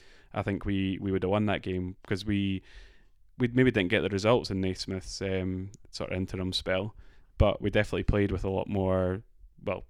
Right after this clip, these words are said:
pace, and we're a lot more direct." So, but it seems like our style of play has just totally reverted back, and I know I've mentioned this before. Um, but yeah, I th-, I don't know, I don't want our manager or technical director coming out and saying that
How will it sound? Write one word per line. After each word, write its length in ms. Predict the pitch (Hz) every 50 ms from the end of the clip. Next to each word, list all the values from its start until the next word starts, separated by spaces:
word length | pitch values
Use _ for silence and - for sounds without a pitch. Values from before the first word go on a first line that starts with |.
| - -
pace, 360 | - 113 117 120 95 - -
and 240 | 90 92 92 95 95
we're 220 | 101 98 95 95 90 - -
a 60 | -
lot 140 | 101 101 -
more 120 | 101 95
direct." 600 | 92 - 90 90 92 107 110 - - - - - - - - - - - - - - - -
So, 240 | - - - 110 98
but 180 | - - 90 82
it 80 | 117 107
seems 200 | - 127 117 123
like 100 | 113 -
our 160 | 101 95 95
style 320 | - - - - 104 95 92
of 60 | -
play 140 | - 117 113
has 80 | 107
just 160 | 101 92 -
totally 320 | - - 117 - - 95 90
reverted 400 | 92 92 92 95 92 87 92 98
back, 260 | - 113 110 98 -
and 80 | - 95
I 40 |
know 120 | 101 110 101
I've 80 | 90
mentioned 320 | 98 95 92 - - 92 92
this 100 | 90 -
before. 460 | - - 92 - - 113 101 98 - - - - - - - - - - - - - - -
Um, 640 | - 101 98 95 92 92 95 95 92 92 92 92 101 - - -
but 100 | - 113
yeah, 280 | 117 117 104 104 80 95
I 20 | 110
th-, 120 | - - -
I 260 | - - - - - -
don't 120 | - 113
know, 60 | 110 110
I 40 |
don't 260 | 107 120 120 120 73 120
want 280 | 117 110 107 101 98 - - - - - - - - - - - _ - - -
our 100 | 117 107
manager 640 | 101 101 101 104 104 101 104 101 95 92 92 92 98 - _ _ -
or 100 | - 98
technical 360 | - - 101 - - - 104
director 580 | 95 92 95 95 95 87 - - 101 95 95 - - - - - - - - -
coming 220 | - 107 98 95
out 80 | 95 90
and 100 | 87 95
saying 240 | - - 101 95 95
that 160 | 95 95 -